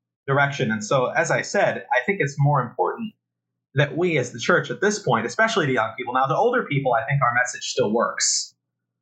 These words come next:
But I think to younger people who have grown up with this mini supercomputer in their hands, who can, you know, watch a hundred videos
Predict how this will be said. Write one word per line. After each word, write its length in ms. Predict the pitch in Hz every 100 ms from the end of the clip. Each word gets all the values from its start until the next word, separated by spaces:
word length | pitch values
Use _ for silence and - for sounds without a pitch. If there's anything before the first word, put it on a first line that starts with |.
| _ -
But 140 | 165
I 120 | 160
think 240 | 143 208 208
to 60 |
younger 360 | 160 160 165 143
people 260 | 143 - 117
who 60 |
have 180 | 123 113 139
grown 280 | 156 185
up 220 | 156 135 123
with 140 | 123
this 160 | - -
mini 200 | 151 143
supercomputer 840 | - 185 185 135 113 127 110 -
in 60 | -
their 180 | - 117 120 -
hands, 380 | 143 143 - - _ _ _ _ _ _ _ _ _ -
who 520 | 165 143 131 127 123
can, 420 | - 143 127 123 135
you 100 | 147
know, 380 | 117 101 104 - _ _ _ _ _ _
watch 260 | 147 190
a 80 | 170
hundred 340 | 143 185 185 143
videos 640 | 156 135 113 110 104 -